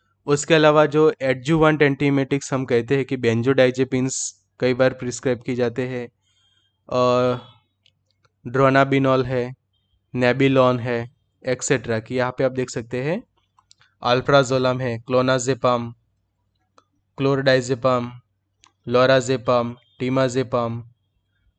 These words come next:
तो many of the most commonly prescribed benzones are those which are most leading and abuse, कि abusing medicines भी है ये, इसलिए बहुत कम प्रिस्क्राइब की जाती है। कई बार एक्सेसिव अमाउंट में लेने से वो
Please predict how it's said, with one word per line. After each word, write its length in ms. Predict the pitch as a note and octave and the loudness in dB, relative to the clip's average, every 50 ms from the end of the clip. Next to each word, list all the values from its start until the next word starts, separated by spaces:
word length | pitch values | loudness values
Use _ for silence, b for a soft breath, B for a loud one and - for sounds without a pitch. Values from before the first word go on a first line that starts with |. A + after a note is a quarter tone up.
| _ _ | _ _
तो 420 | - C#3+ D3 D3+ D#3 C#3+ - - _ _ _ _ _ _ _ _ _ _ _ _ _ _ _ _ _ _ - | 0 2 4 4 2 0 -4 -10 _ _ _ _ _ _ _ _ _ _ _ _ _ _ _ _ _ _ -6
many 400 | B2 B2+ C3+ C#3+ D#3+ E3+ F3 E3+ | 0 2 2 4 4 4 4 2
of 80 | D#3+ C#3+ | 2 2
the 100 | E3+ D#3+ D3 C#3 | 2 2 2 4
most 240 | C#3+ D#3 D#3+ - - - - C#3+ | 2 2 2 0 -4 -8 -2 0
commonly 340 | C3+ C3+ C#3+ C#3+ D3 D3 D3 | 2 2 2 2 0 -2 0
prescribed 680 | - C#3 C3+ - - - C#3 C3+ C3+ C#3 C3 _ _ - - _ _ _ _ _ _ _ _ _ _ _ _ - C3+ | 0 -2 -2 -2 -2 0 2 2 2 2 -2 _ _ -20 -20 _ _ _ _ _ _ _ _ _ _ _ _ -14 -8
benzones 580 | C3+ C3 C3 C3 C3+ B2+ C#3 C#3+ C3+ C3 - | -4 -2 0 0 0 0 0 0 0 0 0
are 160 | - C3 A#2+ A#2 | -2 -2 -2 0
those 260 | B2 C3+ C#3+ C#3 - | 0 0 0 0 -2
which 180 | C3+ B2+ A#2+ C#3 | -4 -4 -2 -2
are 140 | C3+ C3 B2+ | -2 -2 -2
most 360 | B2 B2 C3 C#3 - - - C3 | -4 -6 -6 -8 -8 -10 -10 -10
leading 340 | B2+ B2 C3 C3+ C#3 C3+ - - _ _ _ C3+ | -8 -6 -6 -6 -6 -8 -8 -12 _ _ _ -4
and 240 | C3+ C3 C3 C3+ D3 F3 - _ _ _ _ _ _ _ _ _ | -2 -2 -2 -4 -6 -12 -18 _ _ _ _ _ _ _ _ _
abuse, 560 | - C3 C3+ C3+ C3 C#3 C3 - - - - - | -8 -6 -6 -6 -6 -6 -6 -6 -6 -8 -12 -14
कि 200 | - - D3 C#3 | -12 -6 -2 -2
abusing 680 | C3+ B2+ C3 D#3 F3+ E3 - F3+ F#3 F3+ F3+ F3+ E3 D#3+ | -2 -2 -2 -4 -6 -4 -4 -4 -4 -4 -4 -6 -6 -4
medicines 520 | E3 D#3+ D#3+ D#3+ E3 D#3+ - F3 E3 D#3 | -2 -2 -2 -2 -4 -4 -4 -4 -4 -4
भी 160 | D3 D3 E3 D#3+ | -4 -2 -2 -2
है 220 | D#3 D#3+ D#3 D3+ | 0 -2 -2 -2
ये, 240 | D3+ D3 D#3 F#3 B3+ - _ _ _ _ _ _ _ _ _ _ _ _ _ _ _ _ _ _ _ _ _ - - D3 | -2 -2 -2 -4 -6 -10 _ _ _ _ _ _ _ _ _ _ _ _ _ _ _ _ _ _ _ _ _ -14 -8 -8
इसलिए 320 | C#3+ - - D3+ D3+ D#3 | -6 -6 -2 -2 0 0
बहुत 340 | D3 D3 D3 D3+ D3+ D3+ D3 | 2 2 2 2 2 0 0
कम 180 | D3 C#3 C#3+ | 0 0 0
प्रिस्क्राइब 420 | C#3+ D3+ D3+ D3 - - D3 C#3+ C#3 | 0 -2 -4 -4 -4 -4 -4 -4 -2
की 120 | - C#3+ | -4 -4
जाती 280 | C3+ C3+ C3+ C3+ - C#3+ | -2 -2 -2 -2 -2 -4
है। 80 | C#3+ | -4
कई 160 | C#3 - C3+ C3+ | -2 -2 -2 0
बार 200 | B2+ C#3 C#3 C3 | 2 2 2 2
एक्सेसिव 500 | B2+ B2+ - - C#3+ - - D3+ C#3+ C#3+ | 2 0 -2 -6 -6 -4 -2 -2 -2 0
अमाउंट 240 | C#3 C#3 C3+ B2+ B2 | 0 0 -2 -2 -4
में 80 | C#3+ C3+ | -2 -2
लेने 240 | C3 C3 B2+ C3 B2+ | -2 -2 -2 -4 -4
से 180 | - - C#3 | -4 -4 -4
वो 360 | B2+ B2+ C#3 C3+ C3+ C#3 b | -2 0 -2 -2 -2 -2 b